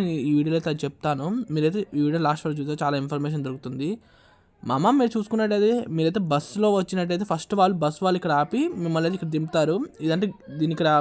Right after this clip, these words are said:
పిలిచేదంటే గుడి రూట్ అంటారు, లేదా ఆటో స్టాండ్స్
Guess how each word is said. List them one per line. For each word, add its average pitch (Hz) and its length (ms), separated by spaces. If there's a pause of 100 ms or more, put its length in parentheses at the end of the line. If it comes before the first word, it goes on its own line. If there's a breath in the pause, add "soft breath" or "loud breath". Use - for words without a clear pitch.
(100)
పిలిచేదంటే 175 500
గుడి 170 200
రూట్ 175 180
అంటారు, 165 320 (520 loud breath)
లేదా 185 140 (100)
ఆటో 175 180
స్టాండ్స్ 165 360